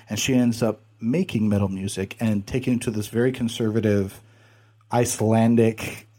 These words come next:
village. And they end up hearing, you know, a band comes and hears a tape and they listen to her and, and they end up understanding, hey, you know what? This isn't us, but this is how she's speaking,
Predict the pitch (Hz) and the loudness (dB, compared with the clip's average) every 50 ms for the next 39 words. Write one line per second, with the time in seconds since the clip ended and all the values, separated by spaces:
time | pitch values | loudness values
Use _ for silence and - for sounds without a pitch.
0 | _ _ _ _ _ _ - 120 120 143 151 156 127 113 104 101 101 - - - | _ _ _ _ _ _ -4 2 4 6 6 6 6 6 4 2 0 -2 -6 -4
1 | 131 120 117 120 123 131 135 127 120 120 120 - - - - 127 120 127 127 123 | -2 0 2 2 4 4 4 2 2 0 0 -2 -4 -2 0 2 4 4 4 4
2 | 123 117 117 113 113 110 - - _ _ _ _ _ _ _ _ _ _ _ _ | 4 2 2 0 0 -2 -4 -8 _ _ _ _ _ _ _ _ _ _ _ _
3 | _ _ _ _ - 120 113 110 107 104 104 101 104 107 107 - 120 117 113 107 | _ _ _ _ -10 -6 -4 -2 0 0 2 2 0 -2 -4 -4 -6 -4 -4 -2
4 | 98 120 120 131 135 135 127 - 135 127 127 113 120 113 110 120 113 104 107 98 | 0 2 2 2 2 2 2 0 0 0 2 2 0 0 0 0 0 -2 -2 -6
5 | - - 135 131 127 127 - - 104 101 101 101 107 123 123 127 131 127 120 107 | -4 0 2 2 2 2 0 -2 -6 -8 -8 -4 -2 -2 -2 -2 -4 -6 -4 -4
6 | 113 113 110 110 110 107 101 101 - _ _ _ _ _ _ _ _ _ _ _ | -4 -2 -2 -2 -2 -2 -4 -8 -12 _ _ _ _ _ _ _ _ _ _ _
7 | - 120 120 117 110 104 101 123 131 135 143 139 127 131 - 127 123 113 113 - | -6 -2 -2 0 0 0 0 0 2 2 2 2 0 0 -2 -4 -4 -4 -4 -4
8 | - - 127 123 123 127 127 120 113 107 107 104 107 - - - - 131 117 104 | -6 -4 -2 0 0 0 0 0 0 -2 -4 -6 -8 -12 -12 -6 -4 -2 -2 -2
9 | 98 101 - - 127 131 139 135 131 131 135 135 131 135 - 143 131 - 143 123 | -4 -8 -10 -8 -6 -2 0 0 2 2 2 0 0 -2 -2 -6 -6 -4 -6 -8
10 | 127 117 117 - 110 107 104 - - - - - - 117 - - 135 127 127 135 | -8 -10 -10 -8 -6 -6 -6 -6 -8 -14 -16 -14 -12 -12 -8 -6 -4 -4 -4 -4
11 | 117 - - 113 101 - - 107 - - - 113 104 - - 101 101 107 | -6 -4 -2 -4 -4 -4 -6 -10 -10 -10 -8 -10 -10 -10 -12 -14 -14 -16